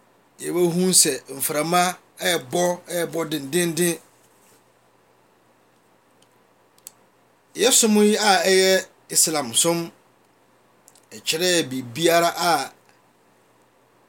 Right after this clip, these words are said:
ɛyɛ anaa ade a ɛnyɛ. Enti, nnuanom agyidiefo, me nua a wotie me seesei a yi, si de yɛsom no kyerɛɛ ne,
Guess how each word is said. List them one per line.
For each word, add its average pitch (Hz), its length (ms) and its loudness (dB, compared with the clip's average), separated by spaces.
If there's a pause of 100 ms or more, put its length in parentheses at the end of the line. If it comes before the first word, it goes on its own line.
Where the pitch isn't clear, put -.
(140)
ɛyɛ 175 440 -2 (960)
anaa 160 340 -2
ade 143 180 -2
a 143 60 -2 (160)
ɛnyɛ. 120 300 -6 (1700)
Enti, 160 400 -4 (1160)
nnuanom 160 400 -2 (100)
agyidiefo, 143 800 -2 (920)
me 156 200 2
nua 214 280 4
a 165 60 -6
wotie 180 340 0
me 165 80 -4
seesei 135 460 0
a 120 120 -4
yi, 123 180 -10 (1700)
si - 220 0
de 233 60 4
yɛsom 202 420 6
no 185 120 0
kyerɛɛ 175 380 2
ne, 147 120 -6